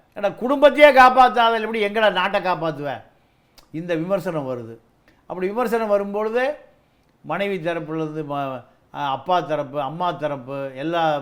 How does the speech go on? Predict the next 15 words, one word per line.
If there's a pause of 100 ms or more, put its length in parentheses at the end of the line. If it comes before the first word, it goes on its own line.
(200)
தரப்புலையும் (480)
அழுத்தம்
வந்த
பிறகு (800)
சரி, (880)
அ, (260)
அவர்களுக்கு
ஒரு
பண்ணை
வீடு
வாங்கி
கொடுத்து (1040)
அவர்கள்
ஒண்ணா
இருக்காங்க.